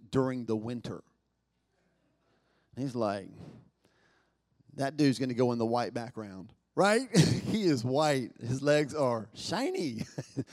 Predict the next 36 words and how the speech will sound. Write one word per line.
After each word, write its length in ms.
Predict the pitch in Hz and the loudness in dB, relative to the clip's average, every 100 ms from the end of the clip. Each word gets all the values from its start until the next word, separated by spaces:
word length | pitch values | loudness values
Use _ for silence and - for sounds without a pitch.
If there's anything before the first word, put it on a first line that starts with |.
| - - 139 | -14 -10 -4
And 80 | |
so 200 | 135 151 | 4 6
I 140 | 151 196 | 6 6
go 200 | 180 165 | 8 8
in 120 | 151 | 6
the 80 | 139 | 4
white 280 | 190 233 - | 4 2 2
part 180 | 156 | 0
of 60 | 131 | 0
the 80 | 123 | -2
picture. 440 | 127 120 - 101 | -2 -2 -4 -10
Can 120 | - | -4
we 80 | 226 | 0
throw 140 | 254 233 | 6 6
that 140 | 214 | 6
picture 200 | 202 208 | 2 2
up 80 | 160 | 0
one 140 | 180 | 0
more 100 | 185 | -2
time? 320 | 180 185 180 - - _ _ _ _ _ _ _ _ _ _ _ _ _ _ _ | -2 -2 -4 -8 -20 _ _ _ _ _ _ _ _ _ _ _ _ _ _ _
And 100 | 160 | -2
he 140 | 147 247 | 2 8
looks 300 | 254 233 190 | 8 8 4
at 60 | |
all 420 | - 180 214 226 | 2 4 4 6
of 120 | 214 165 | 4 4
these 300 | 196 185 - | 2 0 0
different 460 | 196 190 185 156 | 0 0 0 -2
people, 440 | 170 180 107 85 - _ _ _ _ _ _ _ _ _ | -4 -4 -6 -10 -14 _ _ _ _ _ _ _ _ _
and 120 | 143 | -2
he 100 | 165 | -2
figures 420 | 175 214 226 226 185 | 2 2 4 2 2
out 260 | 160 151 | 2 2
where 220 | 143 180 185 | 4 4 4
they 180 | 175 | 0
fit, 540 | 165 - 214 185 - | -2 2 2 2 -4